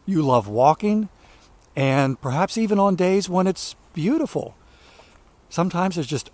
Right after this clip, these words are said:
other stuff going on, and that motivation is a little harder to come by.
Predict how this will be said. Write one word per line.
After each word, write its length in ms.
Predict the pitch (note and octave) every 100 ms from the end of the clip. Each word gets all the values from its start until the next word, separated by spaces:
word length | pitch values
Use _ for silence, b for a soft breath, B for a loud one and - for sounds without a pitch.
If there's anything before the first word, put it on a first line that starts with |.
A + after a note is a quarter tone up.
| -
other 280 | C#3+ F#3 G#3+
stuff 300 | - F#3 -
going 280 | F3+ F3+
on, 360 | E3 C3 B2 B2+
and 220 | - B2+
that 160 | B2 B2+
motivation 800 | B2+ D3 C#3+ C3 A#2+ D3+ B2+ B2+ B B B B B -
is 840 | B2 B2 B2 A#2+ G2+ - - - -
a 60 |
little 220 | A2+ G3+
harder 300 | D3 D#3 F3
to 80 | F3
come 260 | - C3+ G#2+
by. 300 | - -